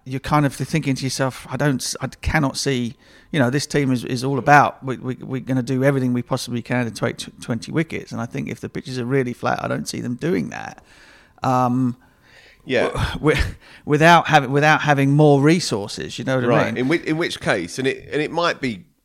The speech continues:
Speaker 2: it might be that it's, it's a moot point. Have, you know, f-, filling your team with bowlers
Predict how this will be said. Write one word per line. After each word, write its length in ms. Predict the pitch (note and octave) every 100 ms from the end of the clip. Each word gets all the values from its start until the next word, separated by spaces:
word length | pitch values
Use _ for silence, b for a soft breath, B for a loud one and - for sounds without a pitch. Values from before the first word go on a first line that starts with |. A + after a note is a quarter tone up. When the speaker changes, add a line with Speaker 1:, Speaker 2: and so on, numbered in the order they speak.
| - b b b b
Speaker 2:
it 80 | D3
might 160 | D3+ D3+
be 80 | B2+
that 120 | A2+
it's, 160 | A2 -
it's 180 | - A2
a 20 |
moot 320 | A#2+ B2+ A2 -
point. 320 | B2 F#2 D2
Have, 240 | G2+ G2
you 100 | A2
know, 160 | G2 F2 - - _ _ _ - -
f-, 100 | D3
filling 200 | E3+ C3
your 80 | G#2+
team 240 | - G#2+
with 140 | F#2+ E2+
bowlers 580 | G2 F#2 C#2+ D#2 -